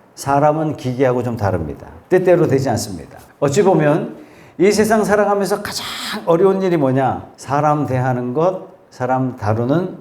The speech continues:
문제입니다. "왜 직장 그만두냐?" 물어보면 대부분이 월급 때문도 아니에요. 일이 힘들어서 그런 것도 아닙니다. 관계가 틀어지고 오해가 생기기 시작하면, 갈등이 생기고 그러면 회사 가기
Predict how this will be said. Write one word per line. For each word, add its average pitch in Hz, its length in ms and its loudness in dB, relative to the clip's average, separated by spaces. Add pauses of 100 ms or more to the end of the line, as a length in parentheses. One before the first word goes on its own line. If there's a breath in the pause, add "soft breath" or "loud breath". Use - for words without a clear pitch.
문제입니다. 95 640 -2 (220)
"왜 185 200 4
직장 202 320 2
그만두냐?" 160 920 2
물어보면 165 560 4
대부분이 143 800 2
월급 175 340 2
때문도 226 380 2
아니에요. 175 560 2
일이 220 260 4
힘들어서 226 380 4
그런 208 140 2
것도 202 200 4
아닙니다. 165 520 0 (240)
관계가 156 540 4
틀어지고 151 840 2
오해가 143 440 4
생기기 143 420 -2
시작하면, 135 840 0
갈등이 135 420 2
생기고 131 800 0
그러면 165 680 2 (320 loud breath)
회사 160 220 2
가기 160 560 0